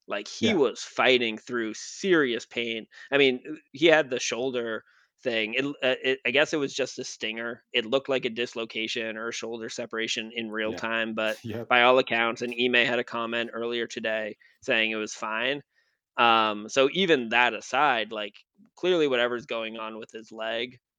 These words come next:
Speaker 1: like, that was serious. He was limping pretty much anytime he wasn't, like, just, you know, in the moment and running around,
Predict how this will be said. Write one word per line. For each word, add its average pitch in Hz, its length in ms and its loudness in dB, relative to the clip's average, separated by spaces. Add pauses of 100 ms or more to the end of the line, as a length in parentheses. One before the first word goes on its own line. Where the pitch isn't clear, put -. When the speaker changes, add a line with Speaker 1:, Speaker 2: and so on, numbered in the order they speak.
(120)
Speaker 1:
like, 107 300 -6
that 135 180 4
was 107 200 -8
serious. 104 320 -8
He 139 140 -4
was 123 180 -8
limping 113 560 -8 (280)
pretty 135 180 -2
much 120 200 -4
anytime 113 500 -6
he 120 120 -10
wasn't, 110 400 -10
like, 110 200 -10
just, - 380 -12
you 120 100 -6
know, 104 160 -12 (160)
in 127 160 4
the 110 80 -2
moment 107 540 -4
and 110 180 -10
running 110 260 -6
around, 110 500 -4